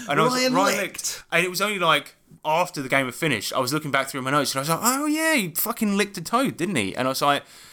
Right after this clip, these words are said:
Speaker 1: "Why did I write just Ryan licked?"
Speaker 2: <laughs>
Speaker 1: 'Cause it wouldn't have been much more effort just to put toad next to it. It's only four letters. <laughs> But yeah, so I do think notes are important, but maybe take them after the game. Like, I mean, during Cyberpunk, because there was a lot of moving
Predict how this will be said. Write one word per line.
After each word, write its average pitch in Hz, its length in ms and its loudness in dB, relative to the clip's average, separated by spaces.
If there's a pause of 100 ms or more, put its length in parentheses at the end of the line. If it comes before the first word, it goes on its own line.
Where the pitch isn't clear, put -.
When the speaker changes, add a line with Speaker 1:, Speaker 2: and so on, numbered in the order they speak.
(200)
Speaker 1:
"Why 156 160 -4
did 196 80 -6
I 160 80 0
write 143 200 4
just - 160 -10
Ryan 135 400 2
licked?" - 440 -4
Speaker 2:
<laughs> 208 100 2 (880)
Speaker 1:
'Cause 190 160 4
it 226 140 4
wouldn't 269 140 2
have 233 80 -2
been 190 120 2
much 196 240 2
more 196 160 4
effort 196 180 0
just 160 200 0
to 156 60 -6
put 165 260 2
toad 107 480 2 (160)
next 139 240 2
to 120 120 -2
it. 95 200 -4
It's - 140 -6
only 214 140 4
four 180 260 0
letters. 117 400 0 (300)
<laughs> - 500 -2 (540)
But 180 100 2
yeah, 156 160 4
so 190 180 4
I 208 100 6
do 269 160 -4
think 247 160 -4
notes 196 320 0
are 180 60 -4
important, 165 440 0
but 127 120 -2
maybe 175 180 2
take 160 200 -2
them 143 120 -4
after 147 260 0
the 120 60 -10
game. 104 220 -2
Like, 110 200 0
I 156 40 4
mean, 160 160 2
during 190 240 -2
Cyberpunk, 139 680 -2
because 156 240 -2
there 170 80 4
was 160 140 0
a - 20 2
lot 156 220 2
of 131 80 -4
moving 123 840 0